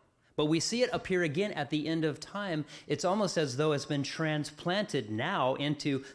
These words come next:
this new city, Jerusalem. And what does it say? It was in the middle of the garden, but now where is it? It says it's in the middle of its street,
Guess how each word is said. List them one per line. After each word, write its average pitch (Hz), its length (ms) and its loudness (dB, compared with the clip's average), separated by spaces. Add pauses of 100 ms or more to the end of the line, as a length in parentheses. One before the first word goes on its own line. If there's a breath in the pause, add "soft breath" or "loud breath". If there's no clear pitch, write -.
this 147 240 4
new 156 340 4
city, 107 520 -2
Jerusalem. 98 760 -6 (220 loud breath)
And 120 140 -2
what 143 120 2
does 165 120 -2
it 156 80 -2
say? 160 380 -4 (160 loud breath)
It 139 180 2
was 147 400 4
in 175 240 0
the 139 100 4
middle 151 600 0 (240)
of 143 300 -2 (220 loud breath)
the 123 80 2
garden, 113 560 0 (840 soft breath)
but 131 220 0
now 143 540 -2
where 107 260 0
is 92 200 -6
it? - 200 -12 (480 soft breath)
It 151 80 -2
says 165 180 2
it's 156 140 0
in 170 100 6
the 160 80 6
middle 160 460 4
of 196 100 2
its 202 160 0
street, - 720 -2